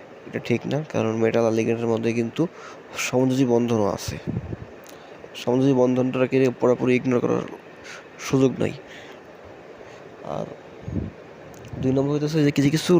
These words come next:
লিগ্যান্ড আছে, যেমন কার্বনিল মূলক বা নাইট্রোসিল মূলক, এই যৌগগুলো কিন্তু ক্রিস্টাল ফিল্ড থিওরি ব্যাখ্যা দিতে পারে না। হুম।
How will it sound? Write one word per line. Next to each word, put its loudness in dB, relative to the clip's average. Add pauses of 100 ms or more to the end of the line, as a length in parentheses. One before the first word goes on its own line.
লিগ্যান্ড 8
আছে, 4
যেমন 4 (720)
কার্বনিল 2 (100)
মূলক -2 (420)
বা 2 (100)
নাইট্রোসিল -2 (100)
মূলক, -2 (1400)
এই 8 (220)
যৌগগুলো 6 (100)
কিন্তু 4 (260)
ক্রিস্টাল 0
ফিল্ড 4
থিওরি 6 (140)
ব্যাখ্যা 4
দিতে 4
পারে 0
না। -6 (840)
হুম। -2